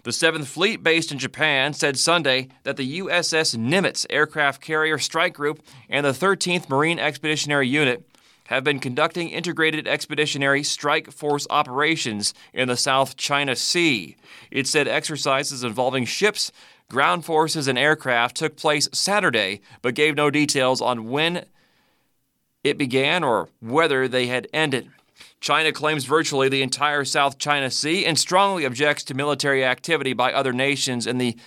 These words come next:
contested waterway through which five trillion dollars in goods are shipped every day. The U S takes no official position on sovereignty in the South China Sea,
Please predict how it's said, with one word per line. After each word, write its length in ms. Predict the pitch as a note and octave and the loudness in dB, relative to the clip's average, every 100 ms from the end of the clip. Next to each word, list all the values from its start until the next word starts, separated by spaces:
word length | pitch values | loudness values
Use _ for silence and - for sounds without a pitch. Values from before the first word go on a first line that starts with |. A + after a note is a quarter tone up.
| - | -6
contested 540 | D#3 C3 F3+ F3 D#3 | -4 0 0 0 -6
waterway 600 | A2+ B2+ E3+ C#3+ G#2 G#2 A2 | -2 2 4 2 -2 -4 -4
through 240 | - C3+ | -4 -2
which 320 | C3+ C#3+ - - | 2 0 0 -8
five 460 | - - D3 D#3+ E3 | -14 0 2 2 0
trillion 400 | - F3 E3+ C#3 | -2 0 0 2
dollars 400 | C#3+ D3+ D#3 C3+ | 4 4 2 0
in 140 | C3 | -2
goods 320 | A#2 D#3 C3 G#2+ | 2 2 2 2
are 160 | A#2+ | 0
shipped 360 | A#2+ - F3 E3 | 0 -2 -2 0
every 220 | C#3+ C#3+ | -2 0
day. 400 | C3 B2+ A2+ F#2 _ _ - - _ | 0 2 0 -4 _ _ -20 -20 _
The 100 | A2+ | -8
U 140 | A#2+ B2 | -2 -2
S 120 | B2 | -2
takes 280 | C3+ B2 C3 | -4 -4 -2
no 100 | B2 | -2
official 320 | B2+ C3+ C3 | 0 -2 -2
position 460 | B2 A2 D3 C#3 | -4 -2 -2 0
on 100 | A#2 | -2
sovereignty 560 | A2 - E3 E3 B2 A#2 | -2 2 2 2 -2 -4
in 80 | G#2+ | -4
the 80 | G#2+ | -4
South 320 | - A2+ A2 | 0 -2 -2
China 300 | - A2+ G#2 | -4 -4 -4
Sea, 320 | - G#2+ A2+ | -4 -4 -6